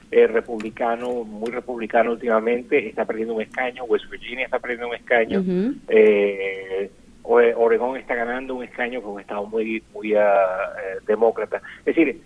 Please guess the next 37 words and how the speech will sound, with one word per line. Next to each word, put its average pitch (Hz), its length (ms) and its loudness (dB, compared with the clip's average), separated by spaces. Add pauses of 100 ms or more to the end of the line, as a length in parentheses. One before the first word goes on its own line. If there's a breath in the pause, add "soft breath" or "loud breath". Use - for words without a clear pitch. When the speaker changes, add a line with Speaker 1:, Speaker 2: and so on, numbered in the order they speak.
Speaker 1:
estamos, 156 360 4
estaríamos 151 380 4
hablando 147 300 4
de 143 60 4
una 147 80 2
diferencia 127 560 0
pequeña, 117 680 -2
pero 113 180 4
sí, 160 240 2
a 104 100 6
corto 139 320 2
plazo 143 420 2
sí 143 80 -12
parece 123 340 -6
ser 123 160 -2 (460 loud breath)
una, 123 360 -4
eh, 101 600 2
una 117 160 -2
pequeña 123 580 -6
ventaja 117 420 -2
para 113 140 -2
los 110 200 -4
republicanos. 120 560 -4
Pero 127 140 4
de 143 40 2
nuevo, 156 400 4 (360 loud breath)
por - 120 4
ejemplo, 123 560 2
ese, 131 320 -2
eh, 110 1120 2 (160)
escaño 113 500 -6
que 247 60 -10
está 117 160 -4
ganando 117 320 -2
Carolina 110 500 0
del 101 140 2
Norte, 95 320 -2